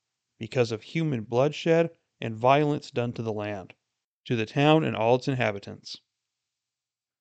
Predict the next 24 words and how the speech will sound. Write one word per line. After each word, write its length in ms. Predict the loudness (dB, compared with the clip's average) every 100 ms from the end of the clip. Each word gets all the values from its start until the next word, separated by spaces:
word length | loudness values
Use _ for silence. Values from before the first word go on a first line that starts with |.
| 0
Woe 240 | 6 6
to 180 | 6 0
him 360 | 2 2 2 -2 _ _ -4
who 120 | -2
gets 320 | 2 2 0
evil 380 | -6 -4 0 0
gain 540 | -2 -4 -2 -2 -4 -8
for 180 | -6 -6
his 180 | -6
house, 520 | -4 -2 -2 -6 -14 -14 _ _ -12
and 180 | -12
puts 280 | -2 -2 -2
his 180 | -4 -4
nest 360 | -2 -2 -2 -6
on 180 | -6
high, 480 | -8 -8 -6 -8 -16 _ _ _ _ _ -12
to 100 | -4
be 100 | 0
delivered 640 | 0 2 2 0 -4 -12 _
from 160 | -2
the 80 | -2
hand 240 | 0 0
of 100 | -2
calamity. 540 | -2 0 0 -2 -8